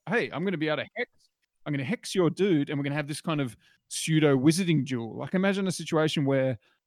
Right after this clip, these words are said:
both players have a caster that has hex available to them, and they've taken it for the ten or fifteen points or whatever, so they can try to kinda hex each other and also cast something else. Like, it,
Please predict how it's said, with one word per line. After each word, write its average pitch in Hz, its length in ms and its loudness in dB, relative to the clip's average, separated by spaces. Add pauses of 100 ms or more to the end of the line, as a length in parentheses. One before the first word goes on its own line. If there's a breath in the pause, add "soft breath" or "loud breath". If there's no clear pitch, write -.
(100)
both 156 480 2
players 139 480 0
have 131 220 -6
a 123 440 -8 (160)
caster 131 400 -6
that 113 160 -8
has 120 200 -8
hex - 380 -8
available 113 480 -6
to 101 200 -12
them, 190 240 -8 (280)
and 131 100 -6
they've 127 140 -6
taken 165 320 -2
it - 120 -8
for 123 80 -14
the 123 80 -8
ten 120 200 -8
or 113 60 -10
fifteen 117 400 -12
points 175 280 -10
or 123 40 -8
whatever, 98 300 -12 (280 soft breath)
so - 140 -8
they - 40 -4
can 147 180 -6
try 165 200 -2
to 127 100 -6
kinda 127 260 -6
hex - 400 -8
each 147 200 -2
other 113 200 -6
and 117 220 -2
also 127 440 -4
cast - 540 -8
something 113 340 -12
else. 160 420 -8
Like, 123 240 -10
it, 123 140 -10